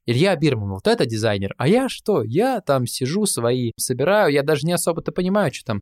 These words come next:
Я не понимаю, откуда это приходит. То ли из токсичной среды, где все срут друг на друга. Очень много.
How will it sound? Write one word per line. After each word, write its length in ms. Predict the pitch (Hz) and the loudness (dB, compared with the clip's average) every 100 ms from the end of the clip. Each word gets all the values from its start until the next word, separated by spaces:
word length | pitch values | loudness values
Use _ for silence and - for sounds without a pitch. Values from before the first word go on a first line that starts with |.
| - - | -8 -4
Я 180 | 127 180 | 0 2
не 80 | |
понимаю, 340 | 185 185 185 151 | 4 2 4 2
откуда 280 | 120 127 110 | 0 0 -2
это 120 | 117 | -2
приходит. 480 | - 117 190 135 - | -4 -2 0 -2 0
То 140 | 175 | 2
ли 140 | 208 175 | 4 2
из 240 | 135 - - - | -2 -6 -8 -6
токсичной 540 | 143 - 165 - 147 | -4 0 0 2 2
среды, 400 | - 147 143 139 | 2 2 2 0
где 200 | 123 120 | 0 0
все 220 | 117 - | 0 0
срут 380 | 123 - 131 120 | 0 2 2 2
друг 240 | 107 - | -2 -4
на 100 | - | -2
друга. 380 | 101 104 98 98 - - | 0 -2 -2 -8 -10 -2
Очень 260 | 113 - | -2 0
много. 380 | 113 110 104 95 | 0 2 0 -2